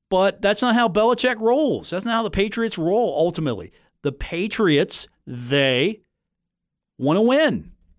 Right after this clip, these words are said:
They want to win, so they put themselves in a position to, to rebuild that team because it changes. And this is what Bill Belichick does. Bill Belichick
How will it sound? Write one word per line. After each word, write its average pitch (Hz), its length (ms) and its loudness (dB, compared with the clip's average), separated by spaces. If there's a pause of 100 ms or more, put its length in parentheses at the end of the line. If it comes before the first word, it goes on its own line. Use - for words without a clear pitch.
(640)
They 143 300 0
want 151 380 0
to 180 100 0
win, 139 500 -2
so 135 480 0
they 139 260 -2
put 147 220 -2
themselves 131 420 -2
in 143 100 -2
a 151 40 -4
position 139 540 -4
to, 135 280 0 (1160)
to 143 100 0
rebuild 156 800 0
that 180 260 0
team - 460 -6 (600)
because 156 280 -2
it 160 100 -4
changes. 196 720 -2 (960)
And 196 300 2
this 185 180 0
is 233 140 -2
what 165 220 0
Bill 170 160 2
Belichick 165 540 -2
does. 165 420 -4 (800)
Bill 151 220 0
Belichick 170 720 0